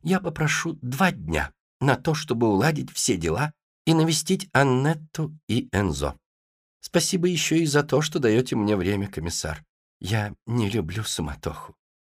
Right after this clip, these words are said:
И хотите вы того или нет, но через два дня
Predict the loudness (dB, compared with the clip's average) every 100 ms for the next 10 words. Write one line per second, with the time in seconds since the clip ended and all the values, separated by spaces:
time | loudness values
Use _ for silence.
0 | _ _ _ _ -6 -4 -2 -2 -2 -4
1 | -4 -4 -4 -2 0 0 0 0 -2 -10
2 | _ _ 2 2 2 -2 0 -2 0 2
3 | 2 0 -2 -2